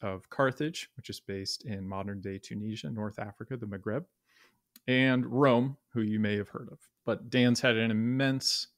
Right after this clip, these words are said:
influence on my views, not only of history, but on how to interpret it. And so as a bit of an homage, I thought I might emulate him whenever he's doing one of his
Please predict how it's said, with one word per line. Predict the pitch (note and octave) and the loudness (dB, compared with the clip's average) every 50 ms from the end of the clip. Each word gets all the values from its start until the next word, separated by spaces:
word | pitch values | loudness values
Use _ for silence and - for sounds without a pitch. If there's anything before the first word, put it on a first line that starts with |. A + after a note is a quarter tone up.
| _ _ _ _ _ _ _ - | _ _ _ _ _ _ _ -6
influence | B2 A2 G#2 - - A2+ G#2 G2+ G2 - | -4 -4 -4 -4 -2 -2 -2 -2 -2 -4
on | G2+ F#2 F#2+ F#2+ F#2 F#2 - _ _ _ _ | -6 -6 -4 -6 -8 -10 -12 _ _ _ _
my | A2 A2 G2 F#2+ F#2+ | -8 -6 -6 -6 -6
views, | F#2 - G2+ F#2+ F2+ F2 - - - _ _ _ _ _ _ _ | -8 -8 -10 -8 -8 -8 -8 -8 -10 _ _ _ _ _ _ _
not | - G2 | -10 -8
only | F#2+ F#2+ F#2+ | -8 -8 -8
of | F#2 F2+ | -8 -8
history, | - G#2 G2+ - - G2+ F#2 - | -8 -10 -10 -8 -10 -12 -10 -10
but | - F#2+ F#2 F#2 - _ - | -10 -10 -10 -10 -12 _ -12
on | C#3+ G#2+ G#2 G2 F#2+ F#2 F#2+ F#2 G2+ - _ _ _ _ _ _ _ | -10 -8 -8 -6 -8 -8 -10 -10 -12 -14 _ _ _ _ _ _ _
how | - - C3+ A#2+ | -2 0 0 0
to | - - A#2 | 2 0 0
interpret | G#2+ G2 - - A#2 G#2+ - - A2 A#2+ | -2 -2 -2 -4 -4 -4 -4 -4 -6 -8
it. | - - _ _ _ _ _ _ _ | -8 -12 _ _ _ _ _ _ _
And | A#2+ | -8
so | - - C3+ B2+ B2 A#2+ A#2+ | -2 2 6 6 8 6 6
as | - B2+ B2 B2 B2 A2 A2+ | 6 6 6 6 4 2 0
a | A#2+ A2+ | -4 -4
bit | G#2 - B2+ A#2 | -2 -2 -2 -2
of | A#2+ - | 0 -2
an | A2+ G#2 | -2 -2
homage, | G#2 G#2+ G#2 G2 G2 G2 G2 F#2+ F#2+ F#2+ - | -2 -2 -2 -2 -2 -4 -4 -4 -6 -6 -8
I | G#2 | -12
thought | G2+ - - G2+ F#2 F#2 | -10 -8 -8 -8 -8 -8
I | F#2 F2+ | -10 -12
might | F2+ F2+ F2+ F2+ F2+ F#2 F2+ _ _ _ _ _ _ - | -12 -12 -12 -12 -14 -14 -16 _ _ _ _ _ _ -4
emulate | A2+ G2+ G2 G2 G2 F#2+ F#2+ F#2 - | -4 -4 -2 -4 -4 -4 -6 -6 -6
him | - - G#2+ F#2 F#2 | -6 -6 -6 -6 -6
whenever | F#2 F#2+ G2 G2 F#2+ G#2+ | -8 -8 -8 -6 -8 -8
he's | G2 - - G2+ - - | -10 -10 -10 -10 -10 -8
doing | - - G2+ F#2+ F#2+ F#2 F2+ | -8 -8 -6 -6 -8 -8 -8
one | G2 F#2+ G2 | -8 -10 -10
of | G2 - | -10 -12
his | - - - A#2 A2+ - | -12 -12 -10 -8 -8 -8